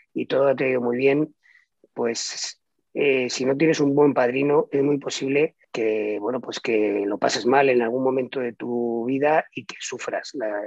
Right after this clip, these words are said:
sufras los errores, ¿no? Yo justamente en, creo que de lo que más aprendí es que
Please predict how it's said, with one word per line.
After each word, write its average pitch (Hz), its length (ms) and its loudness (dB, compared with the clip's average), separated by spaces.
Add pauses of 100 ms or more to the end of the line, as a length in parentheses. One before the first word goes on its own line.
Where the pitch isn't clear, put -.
(140)
sufras 151 380 2
los 156 260 2 (240)
errores, 120 440 2
¿no? 127 180 -4 (400)
Yo 180 840 6 (140)
justamente 170 920 2
en, 127 720 -4
creo 147 240 -2
que 147 100 -2
de 127 80 0
lo 120 80 -2
que 127 80 -8
más 139 160 -4
aprendí 147 380 0
es 143 100 -2
que 123 300 -6